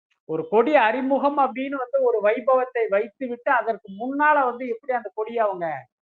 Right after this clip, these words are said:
அஹ், வெளியில காட்டுவாங்க? ரகசியமா வேணா அவங்க ஏத்தி பார்க்கலாமே தவிர, இந்த மாதிரி நாலு பேருக்கு தெரியிற மாதிரி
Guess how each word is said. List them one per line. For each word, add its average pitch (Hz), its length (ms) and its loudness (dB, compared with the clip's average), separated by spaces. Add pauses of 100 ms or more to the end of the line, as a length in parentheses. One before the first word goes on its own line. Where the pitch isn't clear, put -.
(260)
அஹ், 165 220 -2
வெளியில 240 400 2
காட்டுவாங்க? 196 540 -2
ரகசியமா 262 560 -4
வேணா 247 260 -2
அவங்க 233 240 0
ஏத்தி 226 260 -4
பார்க்கலாமே 202 480 -4
தவிர, 214 280 -10
இந்த 220 180 -8
மாதிரி 226 220 -4
நாலு 214 320 0
பேருக்கு 247 400 -6
தெரியிற 226 380 -4
மாதிரி 214 240 -6